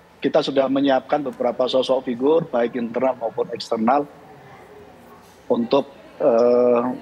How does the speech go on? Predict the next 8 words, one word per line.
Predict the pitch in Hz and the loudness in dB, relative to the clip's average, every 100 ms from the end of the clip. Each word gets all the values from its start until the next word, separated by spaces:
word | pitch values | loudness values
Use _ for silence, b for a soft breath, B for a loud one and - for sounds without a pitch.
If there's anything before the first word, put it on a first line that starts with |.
| - - | -16 -2
pilkada, | 131 113 127 113 127 143 147 - - - - - - - - - - - | -2 0 -2 2 2 4 0 -2 -20 -20 -20 -20 -20 -20 -20 -20 -20 -6
pilgub | 131 123 110 - 143 - - - - - - | -2 -2 -4 -4 -4 -4 -20 -20 -20 -20 -6
di | 113 113 107 | -2 0 0
Jawa | 110 107 107 | 0 0 -2
Timur. | - 104 104 95 95 104 - - - - - - - - - - | -4 -4 -2 -2 -6 -12 -20 -20 -20 -20 -20 -20 -20 -20 -20 0
Di | 143 143 135 | 4 4 4
Jawa | 147 147 156 | 2 2 0
Tengah, | 196 156 151 185 | 0 2 0 -2